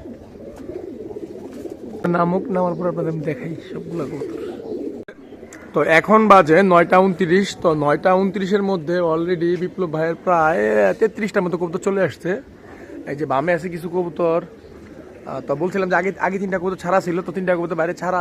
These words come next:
আছে। আর এই যে বাদ বাকি কবুতরগুলা, এখনো আকাশে অনেকগুলা কবুতর আছে, এগুলো নামতেছে। তো সবগুলা কবুতর নামার পরে ফাইনাল বলতে পারবো যে কয়টা কবুতর আসছে। কবুতর ঝাঁক ভেঙে ভেঙে আসতেছে। একটা আছে না যে কবুতর আপনার ঝাঁক ধরে আসছে, ঝাঁক ধরে আসে না, আসে না আজকে কবুতর।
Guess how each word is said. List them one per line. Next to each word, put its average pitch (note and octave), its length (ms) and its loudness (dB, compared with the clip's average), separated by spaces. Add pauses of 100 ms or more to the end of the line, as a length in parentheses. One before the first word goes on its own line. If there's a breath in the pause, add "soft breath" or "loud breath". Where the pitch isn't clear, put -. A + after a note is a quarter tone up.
আছে। F3 200 -6 (840)
আর B2+ 160 -4
এই C#3+ 60 -6
যে D3+ 120 -2
বাদ D#3+ 160 2
বাকি F3+ 240 -2
কবুতরগুলা, F#3+ 480 0 (180)
এখনো F#3+ 300 0
আকাশে F3+ 240 -2 (100)
অনেকগুলা G3+ 360 2
কবুতর F#3 260 -2
আছে, D3+ 120 -2
এগুলো E3+ 180 -2
নামতেছে। E3 380 -4 (520 loud breath)
তো D3+ 60 -6 (120)
সবগুলা E3 460 0
কবুতর A3 340 -2
নামার G#3 280 8
পরে G#3+ 220 6
ফাইনাল F#3+ 280 2
বলতে G#3+ 180 0
পারবো F#3 180 2
যে F#3+ 100 -2
কয়টা F#3+ 220 4
কবুতর F#3+ 280 0
আসছে। - 200 -4 (200)
কবুতর A3+ 280 4 (220)
ঝাঁক F3 220 8 (140)
ভেঙে G3 260 2
ভেঙে G#3 240 2
আসতেছে। C#3+ 300 -4 (100)
একটা C#3+ 200 -4
আছে F#3 180 -2
না G#3 40 6 (100)
যে D#3 140 -2
কবুতর F#3+ 340 2
আপনার F3 240 0
ঝাঁক D3 220 2
ধরে F#3+ 200 2
আসছে, F3+ 160 -2 (100)
ঝাঁক C3 180 0
ধরে F#3 160 4
আসে E3 180 -2
না, - 60 -2 (180)
আসে C#3+ 160 -2
না F3 60 2 (100)
আজকে - 180 -4 (100)
কবুতর। C#3+ 320 -2